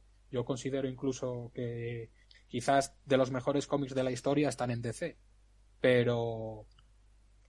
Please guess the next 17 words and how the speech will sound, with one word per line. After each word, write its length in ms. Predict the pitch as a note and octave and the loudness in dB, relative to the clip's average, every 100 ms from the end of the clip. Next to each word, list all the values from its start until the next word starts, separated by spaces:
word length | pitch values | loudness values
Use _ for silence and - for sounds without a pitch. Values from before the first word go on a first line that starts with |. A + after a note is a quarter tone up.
| - | -2
eh, 800 | C#3+ B2+ B2 A#2+ A#2+ A#2+ A#2 B2 | 0 2 2 0 -2 -4 -8 -2
en 140 | C3+ | 0
las 160 | B2+ A#2+ | 0 0
pelis, 440 | E3+ F3+ F#3 - - | 0 0 0 -6 -10
mm, 520 | F3 E3 D#3 D3 D3 | -12 -10 -10 -10 0
van 160 | C#3+ D#3 | 2 2
un 100 | D#3 | 2
peldaño 480 | D3+ D3 B2+ A#2 - _ - | 4 4 2 -6 -12 _ -6
por 140 | B2+ | -2
debajo 320 | B2+ B2 B2+ | 0 0 0
de, 300 | A#2+ A#2+ A#2 | -4 -4 -6
de 140 | A#2+ A#2+ | -6 2
Marvel, 380 | C#3 B2 A2+ - | 2 2 -6 -6
y 80 | C#3 | -4
sin 160 | C#3+ | -4
embargo, 420 | C#3 D3+ F3 G3 - _ _ _ _ _ - | -4 -4 -4 -6 -10 _ _ _ _ _ 0
quieren, 360 | E3+ G3 F#3+ | 2 2 -2